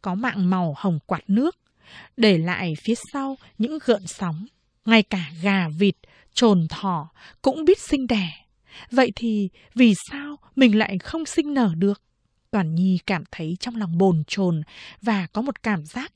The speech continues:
trống trải. Toàn Nhi như nhìn thấy những người đàn bà trong truyền thuyết thấp thoáng đâu đây.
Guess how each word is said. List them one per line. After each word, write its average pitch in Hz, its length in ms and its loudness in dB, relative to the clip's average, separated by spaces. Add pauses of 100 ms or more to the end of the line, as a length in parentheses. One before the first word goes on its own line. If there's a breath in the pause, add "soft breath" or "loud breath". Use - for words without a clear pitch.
trống 180 280 -2
trải. 185 400 -10 (720)
Toàn 185 300 2
Nhi 220 340 6 (240 soft breath)
như 285 120 6
nhìn 233 200 8 (120)
thấy 190 360 0 (100)
những 277 200 0
người 262 140 8
đàn 165 260 2
bà 170 240 0
trong 240 200 -4
truyền 180 320 2
thuyết - 300 2
thấp - 220 -2
thoáng 202 360 -2
đâu 220 160 2
đây. 202 340 0